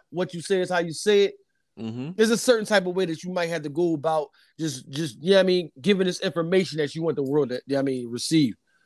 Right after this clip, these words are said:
Speaker 2: I got you.
Speaker 1: You know what I'm saying? But, uh, that's the Nets, man. Look, I was gonna say something about the Sixers, but I'm not. But within them three teams, right? You know what I'm saying? We got the Lakers, the Nets, and the Sixers. Which team do you feel as though is gonna turn it over and get, turn, turn it around and get over this hump,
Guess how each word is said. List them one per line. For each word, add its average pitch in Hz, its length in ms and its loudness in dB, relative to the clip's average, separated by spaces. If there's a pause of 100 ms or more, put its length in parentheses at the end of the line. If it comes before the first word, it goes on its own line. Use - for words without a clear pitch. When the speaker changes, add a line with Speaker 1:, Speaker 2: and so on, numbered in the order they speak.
(140)
Speaker 2:
I 135 60 -6
got 95 240 -4
you. 127 180 -12
Speaker 1:
You 147 60 0
know 156 100 6
what 160 60 4
I'm 156 80 2
saying? 165 320 4
But, 175 160 4
uh, 185 420 4
that's 247 240 0
the 208 120 -4
Nets, 214 280 -2
man. 214 180 -4
Look, 233 120 -2
I 180 80 -4
was 247 240 -2
gonna 226 100 -6
say 226 160 -6
something 220 200 -10
about 190 100 -6
the 170 80 -14
Sixers, 190 320 -10
but 160 100 -2
I'm 120 180 -8
not. 180 280 0 (580)
But 202 220 6
within 320 280 2
them 302 200 0
three 277 180 2
teams, 294 380 0
right? 254 260 2 (520)
You 185 60 -4
know 208 40 2
what 226 60 2
I'm 226 80 -4
saying? 240 220 -2
We 247 80 -6
got - 200 0
the 190 80 -2
Lakers, 190 540 -2
the 151 120 -6
Nets, 208 320 -4
and 185 160 -10
the 156 80 -10
Sixers. 190 420 -4 (260)
Which 214 260 2 (200)
team 233 300 -4
do 175 80 -2
you 190 140 -2
feel 190 240 -2
as 151 120 0
though 175 220 6
is 139 80 -2
gonna 147 200 -2
turn 185 280 -2
it 156 80 0
over 151 320 2
and 120 140 -4
get, - 80 -18 (120)
turn, 185 280 -2
turn 190 180 -2
it 165 100 0
around 151 260 2
and 143 60 0
get 151 80 2
over 147 140 2
this 127 160 -8
hump, 180 200 -2